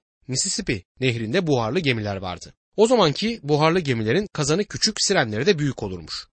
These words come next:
Gemi akıntıya karşı giderken bir de siren çalarsa akıntıya kapılıp akıntıya doğru sürüklenirmiş.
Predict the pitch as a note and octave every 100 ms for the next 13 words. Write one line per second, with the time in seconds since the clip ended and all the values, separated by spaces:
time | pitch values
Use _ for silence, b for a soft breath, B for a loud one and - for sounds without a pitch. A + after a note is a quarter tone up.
0 | _ C3+ F3 A3+ - D#3+ C#3 G#3+ C3 A2
1 | A2+ G#2+ G2+ - G3+ F#3+ E3 C#3+ G3+ -
2 | - - D#3 A3 G#3+ A2+ G2+ - - A#3
3 | D#3 - D3+ A#2 - D3 A#2 D#3 - _
4 | - F#3 F3+ B2+ G#2 C#3 C3 F3+ G#3 -
5 | - B2+ - G2 F#2 - -